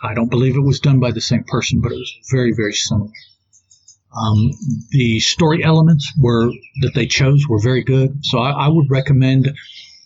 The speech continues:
if a manga is not your thing, that's fine.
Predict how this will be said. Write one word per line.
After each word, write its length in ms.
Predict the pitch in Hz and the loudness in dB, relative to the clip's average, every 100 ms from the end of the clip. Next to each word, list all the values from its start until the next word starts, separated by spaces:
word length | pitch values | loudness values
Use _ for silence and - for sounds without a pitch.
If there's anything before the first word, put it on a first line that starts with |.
| _ _ - - _ _ _ _ _ | _ _ -20 -20 _ _ _ _ _
if 340 | 175 143 143 - - _ _ _ _ | -2 0 -2 -8 -20 _ _ _ _
a 120 | 135 | 2
manga 420 | 131 147 185 175 196 | 2 4 4 4 2
is 240 | 156 139 | 0 2
not 180 | 147 143 | 2 2
your 160 | 135 | 0
thing, 340 | 135 107 107 123 _ _ _ | 0 0 -2 -4 _ _ _
that's 180 | 135 143 | 0 0
fine. 380 | 127 120 139 | 0 2 2